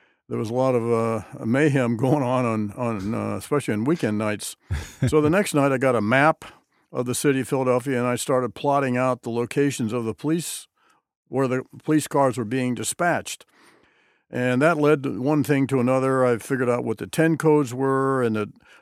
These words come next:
Speaker 1: officers and the greater lieutenant had their own special call sign, and I figured out how they allocated police cars to each of the police districts. And then just by listening and plotting where the police calls went, figured out what the police district boundaries were.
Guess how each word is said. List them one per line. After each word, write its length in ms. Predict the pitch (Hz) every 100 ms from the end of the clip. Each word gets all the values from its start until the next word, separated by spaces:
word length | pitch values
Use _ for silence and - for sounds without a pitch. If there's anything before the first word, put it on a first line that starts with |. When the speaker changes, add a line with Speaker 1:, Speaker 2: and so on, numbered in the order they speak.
| -
Speaker 1:
officers 420 | 135 123 139 113
and 80 | 120
the 40 |
greater 220 | 127 120
lieutenant 480 | 113 117 - 131 120
had 180 | 131 120
their 160 | 120 123
own 120 | 120
special 360 | - 117 107
call 320 | - 147 147 135
sign, 540 | 151 139 135 135 131
and 180 | 113 113
I 100 | 117
figured 300 | - 123 120
out 180 | 117 117
how 260 | 127 127
they 280 | 120 117 120
allocated 640 | 131 135 131 - 127 113
police 400 | - 135 127 117
cars 540 | - - 131 131 127 -
to 320 | 135 113 110
each 200 | 131 -
of 60 | 123
the 60 |
police 360 | 107 143 127 -
districts. 580 | 135 135 143 131 - - _ - - - _ _ -
And 80 | 120
then 140 | 127
just 200 | 123 120
by 120 | 131 120
listening 460 | 135 151 143 131
and 120 | 110
plotting 440 | - 143 143 131 127
where 100 | 123
the 60 |
police 300 | 101 139 117
calls 280 | - 123 113
went, 260 | 120 131 127
figured 320 | - 123 127
out 160 | 123 120
what 160 | 117
the 100 | 123
police 340 | 95 135 113 -
district 480 | 131 - 117 117
boundaries 500 | 107 139 143 120 101
were. 380 | 107 110 107 107